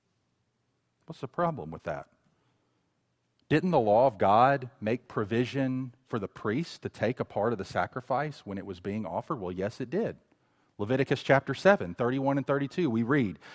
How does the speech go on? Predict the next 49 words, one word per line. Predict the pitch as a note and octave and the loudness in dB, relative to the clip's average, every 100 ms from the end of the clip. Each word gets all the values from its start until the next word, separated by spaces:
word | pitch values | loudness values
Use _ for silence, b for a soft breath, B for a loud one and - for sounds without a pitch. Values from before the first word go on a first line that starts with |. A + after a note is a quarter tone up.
| B - | B 0
"The | |
priest | C3+ - A3 - | 0 6 4 6
shall | G3+ E3 | 8 8
burn | B2 D#3 G3+ G3 | 10 6 6 2
the | |
fat | D3 E3+ D#3+ F#3+ | 4 8 10 8
on | E3 | 6
the | F#3 E3 | 4 6
altar, | B2 A2+ C3+ D#3+ B B | 6 6 4 2 B B
but | - F3 | 6 8
the | D3+ | 8
breast | A#2 F3 B3 - | 6 10 10 8
shall | - D#3 | 10 10
be | E3+ | 8
for | D#3+ F3 | 2 4
the | D#3 - | 2 4
Aaron | G3 A3+ E3+ | 4 6 6
and | E3+ | 4
his | F3+ F3+ | 2 2
sons." | A#3+ C4+ C#3 G#2+ | 4 6 4 2
In | E3 | 2
other | F#3 | 2
words, | D3+ - | 0 -4
for | - D#3+ F3+ | 0 4 4
the | G#3 | 4
priest | D#4 D#4+ C4+ - - _ _ _ _ _ _ _ _ - | 4 4 2 -2 -14 _ _ _ _ _ _ _ _ 0
and | C#3+ | 2
his | G#3 | 2
family. | - D#4+ C4+ B2 D#2+ C#2 _ _ _ _ _ _ _ _ _ _ _ _ | 0 0 2 0 -4 -10 _ _ _ _ _ _ _ _ _ _ _ _
"And | D3 C#3 | 2 4
the | |
right | C#3 D3+ D4+ B3 | 6 8 6 6
thigh | D3 A#2+ C3+ | 6 8 8
you | D3 | 4
shall | C#3 D3 | 4 4
give | C3+ D#3+ | 4 0
to | D#3 | 0
the | C3 | -4
priest | - E3 E3+ | 0 -2 0
as | A#2+ A2 | -2 -2
a | |
contribution | - F3 G3+ E3 C#3 - C#3 | 0 0 2 0 -2 -2 -6
for | A2+ | -6
the | G2+ | -2
sacrifice | C#3 C3 C3+ - A#2+ A#2+ | 2 2 2 0 0 0
of | A2 | -8
your | A2 | -8
peace | G2+ - | -8 -8
offerings." | - - - - - | -12 -12 -20 -20 -20